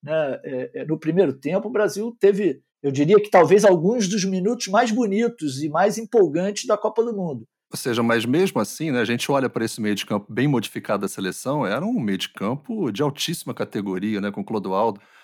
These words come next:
Speaker 2: com o Piazza e com o Pelé, e com o ataque com o Jairzinho, o Tostão e o Paulo César, né?
Speaker 1: <laughs> Não, não tinha... podia ser campeão do mundo. Se, se, se
Speaker 2: Exato.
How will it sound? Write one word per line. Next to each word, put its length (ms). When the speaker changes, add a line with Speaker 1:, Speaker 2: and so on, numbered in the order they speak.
Speaker 2:
com 140
o 80
Piazza 580
e 100
com 180
o 60
Pelé, 360
e 60
com 100
o 40
ataque 380
com 180
o 60
Jairzinho, 680
o 100
Tostão 480
e 40
o 60
Paulo 200
César, 380
né? 200
Speaker 1:
<laughs> 600
Não, 140
não 120
tinha... 180
podia 240
ser 160
campeão 380
do 100
mundo. 360
Se, 180
se, 180
se 220
Speaker 2:
Exato. 540